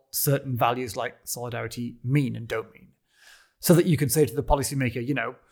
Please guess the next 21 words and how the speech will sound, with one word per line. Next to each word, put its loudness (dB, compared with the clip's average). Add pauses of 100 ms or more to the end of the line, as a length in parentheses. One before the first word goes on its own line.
(360)
"If 0
you 6
want 6
to -6
do -4
X -4
and -2
Y, 6
then -2
be -2
aware 0
these 4
are -10
the -2
values -2
that -12
you're -6
emphasizing. -2
But -6
if -10
you -10